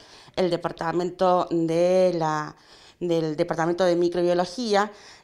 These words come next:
y también en esas entrevistas, principalmente, bueno, se entrevistaron con los estudiantes de primero a quinto año, con los docentes también de, eh, que son docentes responsables de todas las asignaturas,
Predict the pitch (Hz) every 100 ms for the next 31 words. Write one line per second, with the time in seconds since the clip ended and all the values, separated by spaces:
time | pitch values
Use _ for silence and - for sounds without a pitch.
0 | - 226 220 220 226 233 247 254 254 233
1 | - 196 214 214 220 208 208 202 208 240
2 | 240 - 254 262 - - 185 202 196 202
3 | 214 208 185 170 - 175 156 170 175 165
4 | 185 190 185 180 170 165 180 180 185 185
5 | 175 175 175 175 175 202 226 285 247 220
6 | 220 - 180 170 160 165 165 196 185 185
7 | 185 190 190 - - - - - - 170
8 | 175 185 196 190 170 175 185 190 - 170
9 | 165 165 165 - 190 190 180 170 165 180
10 | 180 170 170 165 180 180 190 170 170 180
11 | 180 185 180 156 151 170 160 160 175 190
12 | 196 196